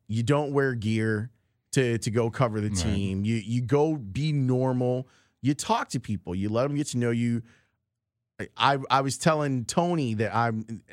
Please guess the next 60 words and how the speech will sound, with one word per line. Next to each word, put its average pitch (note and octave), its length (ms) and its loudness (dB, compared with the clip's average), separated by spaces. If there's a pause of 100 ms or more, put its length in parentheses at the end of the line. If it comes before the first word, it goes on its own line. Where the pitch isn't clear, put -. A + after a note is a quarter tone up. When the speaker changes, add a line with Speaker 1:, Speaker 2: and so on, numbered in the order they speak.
(120)
Speaker 1:
I A2+ 140 2
love B2 400 0
watching A#2 480 0
Tony's A#2 540 0
kind A2 260 0
of G2+ 120 -2
evolution G#2+ 880 -2 (440)
from A2 320 -2
being A2 600 0 (260)
this A#2+ 160 0
hot - 360 0
take D3+ 340 -2
artist F2+ 640 -4 (240)
Speaker 2:
<laughs> - 260 -10
Speaker 1:
to D#3+ 120 2
now D3+ 340 4
having C#3+ 360 0
to C#3 100 -4
be A#2+ 180 0
responsible. A2+ 1000 0
Speaker 2:
Well, A2+ 300 4
it's A2 200 -2
still A2+ 300 2
there B2+ 300 2
too, D3 360 4
and A2+ 80 2
I G#2+ 40 4
remember, G#2+ 360 4
like, G#2+ 160 2
early G#2+ 320 4
on C#3 160 4
in B2+ 60 4
the G#2 80 4
process, F#2+ 560 2
I'm G2+ 120 2
like, G2 180 0
"You D#3 160 -4
gotta F3+ 200 4
<laughs> - 100 -12
watch D3 340 0
out D#3 140 4
with C3+ 100 -2
that, A2+ 180 2
some A#2+ 200 -2
of B2+ 60 0
that, A#2+ 60 -8
'cause A2+ 160 0
you're C#3 80 0
gonna F3 120 0
have D#3 80 -2
to D3 60 -4
be C3 100 2
accountable. A#2+ 480 0
You A#2 80 0
can A2 80 4
Speaker 1:
Yep. D#3 100 4
Speaker 2:
say G3+ 140 2
what F3 160 2
you A2+ 80 -2
want, D3+ 320 0